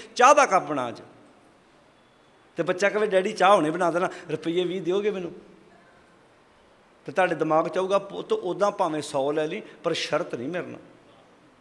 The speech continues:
ਚਾਹ ਮੰਗੀ ਤੇ ਵੀਹ ਰੁਪਈਏ। ਮੁੜ ਕੇ ਮੈਂ ਕਹੂੰਗਾ, "ਚੱਲ ਐਂ ਕਰ, ਮਾਂ ਤੇਰੀ ਲੇਟ ਹੋ ਜਾਣਾ, ਐਂ ਕਰ, ਚੌਲ ਬਣਾ ਲਾ, ਕੋਈ ਸਬਜ਼ੀ ਬਣਾ ਲਾ।" ਤੂੰ ਕਹੇਂਗਾ, "ਰੁਪਈਆ ਸੌ ਦੇ, ਇਹਨੂੰ ਚੰਗਾ ਮੈਂ ਢਾਬੇ 'ਤੇ ਨਾ ਖਾਊਂ।"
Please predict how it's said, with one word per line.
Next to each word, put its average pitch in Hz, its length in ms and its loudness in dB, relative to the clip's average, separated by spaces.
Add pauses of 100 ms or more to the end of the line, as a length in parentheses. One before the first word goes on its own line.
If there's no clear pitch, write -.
(920)
ਚਾਹ 302 300 6
ਮੰਗੀ 311 260 4
ਤੇ 285 100 2 (140)
ਵੀਹ 262 160 2
ਰੁਪਈਏ। 277 320 2 (320)
ਮੁੜ 262 140 4
ਕੇ 294 140 6
ਮੈਂ 285 120 8
ਕਹੂੰਗਾ, 277 360 6 (160)
"ਚੱਲ 254 180 8
ਐਂ 247 140 10
ਕਰ, 254 140 8
ਮਾਂ 226 260 6
ਤੇਰੀ 233 220 2
ਲੇਟ 208 340 4
ਹੋ 240 100 6
ਜਾਣਾ, 208 260 4 (380)
ਐਂ 208 140 6
ਕਰ, 208 200 6 (560)
ਚੌਲ 214 300 8
ਬਣਾ 208 200 4
ਲਾ, 196 160 6
ਕੋਈ 190 180 -4
ਸਬਜ਼ੀ 180 320 0
ਬਣਾ 180 180 2
ਲਾ।" 180 120 4
ਤੂੰ - 380 -2
ਕਹੇਂਗਾ, 214 260 2
"ਰੁਪਈਆ 175 300 0
ਸੌ 147 280 0
ਦੇ, 156 240 -6 (420)
ਇਹਨੂੰ 190 200 2
ਚੰਗਾ 185 220 0
ਮੈਂ 170 120 0
ਢਾਬੇ 165 240 2
'ਤੇ 139 120 -4
ਨਾ 214 100 0
ਖਾਊਂ।" 247 320 0